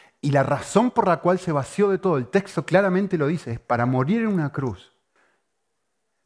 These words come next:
para amarme a mí, para mostrarme lo precioso y lo valioso que soy delante de Él, y para que yo pueda tener una comunión con Él.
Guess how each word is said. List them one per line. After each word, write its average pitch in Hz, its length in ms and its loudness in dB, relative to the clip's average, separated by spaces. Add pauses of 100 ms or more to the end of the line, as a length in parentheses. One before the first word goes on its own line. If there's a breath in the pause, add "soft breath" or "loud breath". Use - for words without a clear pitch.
para 120 220 2
amarme 190 480 2
a 135 60 0
mí, 170 360 0
para 123 200 2
mostrarme 190 560 0
lo 151 160 0
precioso 202 880 -2 (320 soft breath)
y 135 120 -2
lo 131 180 2
valioso 165 920 0 (2250)
que 123 120 -2
soy 180 300 0
delante 165 400 0
de 123 220 0
Él, 101 200 -8
y 127 80 -8
para 120 200 0
que 117 80 -6
yo 202 160 0
pueda 208 260 2
tener 175 160 0
una 170 100 0
comunión 143 460 0
con 127 220 -2
Él. 90 180 -6